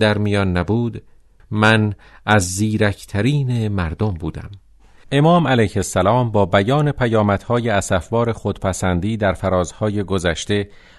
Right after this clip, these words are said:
عامل روانی مهمی را مورد توجه قرار داده و در واقع مخاطب را از ابتلای به آن باز داشتند و آن اینکه همه امور ما باید بر اساس اخلاص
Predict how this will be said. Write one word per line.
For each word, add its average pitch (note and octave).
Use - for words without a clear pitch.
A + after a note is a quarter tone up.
عامل C#3
روانی C3
مهمی C3
را F2+
مورد F2
توجه E2+
قرار E2
داده D#2+
و G2+
در F#2
واقع G2+
مخاطب B2+
را C3
از A2
ابتلای G2
به E2+
آن F#2
باز G2+
داشتند D#2+
و C3
آن D#3
اینکه C#3+
همه D3
امور F#2+
ما G2+
باید A2
بر A2+
اساس C3
اخلاص A2